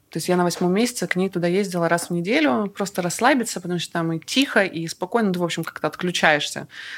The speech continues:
от всех своих мыслей. Вот. А, м, могу порекомендовать именно массаж для беременных. Дальше, что еще я делала?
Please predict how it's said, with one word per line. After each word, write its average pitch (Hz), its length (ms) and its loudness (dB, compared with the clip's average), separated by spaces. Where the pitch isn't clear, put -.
от 156 120 -6
всех 170 160 0
своих - 280 -2
мыслей. 208 440 2
Вот. 175 400 4
А, 180 460 6
м, 170 240 0
могу 214 340 6
порекомендовать 190 720 4
именно 220 180 2
массаж 180 280 2
для 165 120 0
беременных. 147 540 -2
Дальше, 196 480 4
что - 180 0
еще 208 240 2
я 185 80 4
делала? 156 580 2